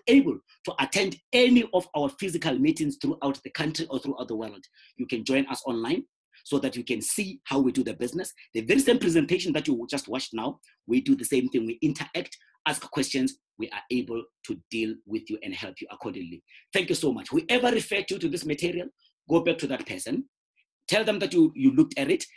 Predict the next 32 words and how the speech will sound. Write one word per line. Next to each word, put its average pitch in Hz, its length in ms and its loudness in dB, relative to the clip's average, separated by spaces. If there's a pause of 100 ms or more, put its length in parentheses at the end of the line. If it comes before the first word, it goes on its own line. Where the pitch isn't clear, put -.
(160)
If 254 160 4
you 208 80 2
still 226 200 2
don't 185 260 2
understand, 139 500 -2 (120)
repeat 294 380 6
it, 269 140 4 (300)
repeat 330 360 4
it, 311 140 2 (240)
repeat. - 340 -6
By 262 120 4
the 269 100 4
way, 180 180 2
I 147 160 -2
am 165 120 -2
two 254 180 4
weeks 175 340 -2
old 147 180 0
in 143 120 2
the 135 80 -6
company, 107 580 -6 (260)
hey? - 100 0 (120)
<laughs> - 560 -2 (960)
Yes, 208 380 2 (260)
I've 165 120 2
been 247 140 2
doing 226 180 0
this 220 120 -6
for 196 120 -2
two 240 180 6
weeks. 240 220 4 (180)
So 202 200 2